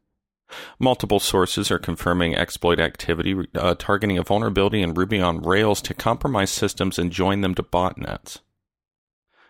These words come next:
Cisco released seven security notices during the time period.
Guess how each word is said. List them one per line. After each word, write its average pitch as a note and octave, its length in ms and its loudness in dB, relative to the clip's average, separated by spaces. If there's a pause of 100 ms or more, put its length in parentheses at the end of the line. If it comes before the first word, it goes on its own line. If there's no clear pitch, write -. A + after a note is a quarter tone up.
Cisco - 340 -2
released G2+ 640 0
seven B2 460 2
security F2+ 520 0
notices E2+ 480 0
during E2 220 -2
the D#2 80 -2
time D#2+ 300 -4
period. E2+ 340 -2